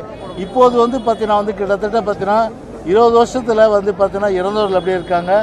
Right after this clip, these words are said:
குடிபெயர்ந்தவர்கள் அப்படியே இருக்காங்க, விலாசம் இல்லாதவங்க ந-, எங்கேயோ போனவங்கலாம் அப்படியே லிஸ்ட்ல இருக்காங்க. எனவே அது நீக்கப்பட்டு ஒரு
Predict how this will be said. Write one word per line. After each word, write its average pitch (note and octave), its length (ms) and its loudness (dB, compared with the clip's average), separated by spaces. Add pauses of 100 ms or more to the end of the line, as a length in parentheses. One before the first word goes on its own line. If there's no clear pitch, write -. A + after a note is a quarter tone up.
(120)
குடிபெயர்ந்தவர்கள் F#3 560 0
அப்படியே F3 180 -4
இருக்காங்க, G3 220 -2
விலாசம் G3 420 2
இல்லாதவங்க F#3+ 440 2 (680)
ந-, E3 220 2
எங்கேயோ G3+ 320 0
போனவங்கலாம் F#3+ 460 2
அப்படியே G3 240 4
லிஸ்ட்ல F3 280 -4
இருக்காங்க. C3 280 -4 (460)
எனவே C4 220 2
அது G3 180 0
நீக்கப்பட்டு A3+ 680 -2 (600)
ஒரு G#3 160 2